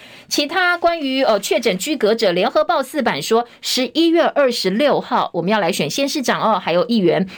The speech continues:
但是呢，那一天如果你是居隔或者是确诊，不可以外出投票哦。以目前的情况来看，人不少诶，所以今天的《联合报》在四版哦，提出了可能有一些，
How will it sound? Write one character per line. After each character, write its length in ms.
但 160
是 160
呢， 180
那 100
一 100
天 240
如 120
果 100
你 100
是 140
居 240
隔 220
或 120
者 140
是 100
确 220
诊， 200
不 220
可 280
以 100
外 180
出 220
投 220
票 340
哦。 260
以 160
目 240
前 340
的 220
情 220
况 200
来 140
看， 220
人 200
不 140
少 380
诶， 200
所 160
以 20
今 160
天 140
的 140
《联 160
合 120
报》 200
在 200
四 240
版 240
哦， 160
提 300
出 240
了 180
可 200
能 200
有 200
一 100
些， 380